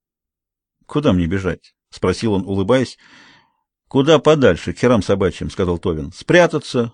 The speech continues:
на время заморышевской оккупации, а когда станет безопасно, вернуться". "Знаете, я об этом как-то не думал", сказал Сал. "А вы что, хотите сделать мне предложение в таком роде?"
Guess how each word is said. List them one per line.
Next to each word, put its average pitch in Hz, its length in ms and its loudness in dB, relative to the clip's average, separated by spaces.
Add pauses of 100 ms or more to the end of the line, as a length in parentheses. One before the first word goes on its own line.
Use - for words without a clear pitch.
на 123 180 4
время 127 240 6
заморышевской 120 640 2
оккупации, 135 600 0 (260)
а 147 120 4
когда 160 280 4
станет 160 320 0
безопасно, 151 480 2
вернуться". 117 520 0 (1600)
"Знаете, 135 400 0
я 147 100 4
об 151 80 0
этом 160 160 -2
как-то 151 260 -2
не 147 120 2
думал", 147 320 0
сказал 90 320 0
Сал. 71 340 -4 (1400)
"А 117 140 4
вы 135 100 4
что, 131 220 0
хотите 135 640 -2 (320)
сделать 131 480 0
мне 135 160 4
предложение 135 540 2
в 135 60 -6
таком 147 220 -2
роде?" 151 340 -4